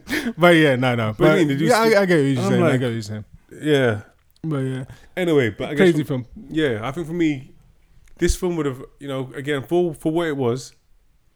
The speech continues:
Speaker 2: I think I would have cared a lot more
Speaker 1: Yeah.
Speaker 2: about all characters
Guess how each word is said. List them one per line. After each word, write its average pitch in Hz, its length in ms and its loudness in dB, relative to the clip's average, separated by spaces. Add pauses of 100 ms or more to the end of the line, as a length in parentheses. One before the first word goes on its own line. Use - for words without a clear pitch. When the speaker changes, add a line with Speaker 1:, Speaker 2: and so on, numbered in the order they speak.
(360)
Speaker 2:
I 127 100 -4
think 147 140 -8
I 139 40 -4
would 143 140 2
have 120 100 -4
cared 135 280 -6
a 117 40 -4
lot 117 140 -4
more 120 440 -4 (180)
Speaker 1:
Yeah. 135 140 6
Speaker 2:
about 107 320 2 (320)
all 139 260 2
characters 107 520 -6